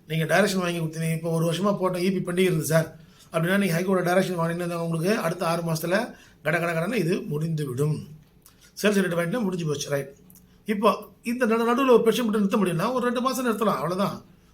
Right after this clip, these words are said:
ஒரு, ஒரு ஜே டி வராரு, அது க-, தீர்ப்பு கடனாளி அப்படின்னு சொல்றோம் இல்லையா, உங்ககிட்ட கடன் வாங்கினார் வராரு நீதிமன்றத்துக்கு,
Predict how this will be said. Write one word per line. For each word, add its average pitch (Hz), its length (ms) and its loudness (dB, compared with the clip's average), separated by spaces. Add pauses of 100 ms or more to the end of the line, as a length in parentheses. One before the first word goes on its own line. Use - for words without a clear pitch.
(120)
ஒரு, 156 340 -4
ஒரு 139 300 -2
ஜே 151 140 0
டி 196 120 4
வராரு, 165 500 2
அது 165 260 -6
க-, 151 480 0 (240)
தீர்ப்பு 208 240 0
கடனாளி 180 480 2
அப்படின்னு 160 220 -10
சொல்றோம் 175 120 -6
இல்லையா, 180 320 0
உங்ககிட்ட 165 360 -2
கடன் 185 200 -2
வாங்கினார் 175 300 2
வராரு 160 280 0
நீதிமன்றத்துக்கு, 156 720 -4